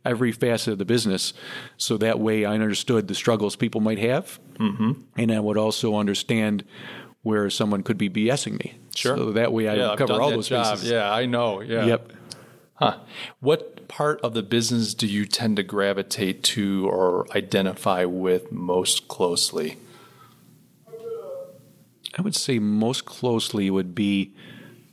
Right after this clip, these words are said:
Speaker 1: the day-to-day operations in terms of shop plant management.
Speaker 2: Okay.
Speaker 1: Whereas I try to look at my world as being everything that happens within the building,
Speaker 2: Mm-hmm.
Speaker 1: where I allow, uh, a greater free will to my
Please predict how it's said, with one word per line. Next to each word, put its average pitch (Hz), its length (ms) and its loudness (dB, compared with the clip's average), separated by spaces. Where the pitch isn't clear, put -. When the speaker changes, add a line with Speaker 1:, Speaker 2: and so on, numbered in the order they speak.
Speaker 1:
the 117 120 2
day-to-day 107 760 0
operations 104 880 0
in 104 200 -2
terms 101 280 0
of 92 220 0
shop - 580 0
plant 101 380 -2
management. 87 680 -2
Speaker 2:
Okay. 113 260 -2
Speaker 1:
Whereas 104 320 2
I 107 120 0
try 120 180 0
to 104 60 2
look 107 220 0
at - 320 -2
my 107 260 2
world 101 360 2
as 98 80 0
being 104 200 2
everything 101 320 0
that 92 120 0
happens 107 440 0
within 101 300 0
the 101 60 0
building, 113 440 0
Speaker 2:
Mm-hmm. 107 340 0
Speaker 1:
where 104 400 2
I 101 100 2
allow, 101 600 2
uh, 95 240 2
a 107 60 0
greater 110 380 2
free 117 320 -2
will 104 320 2
to 104 280 0
my 95 420 0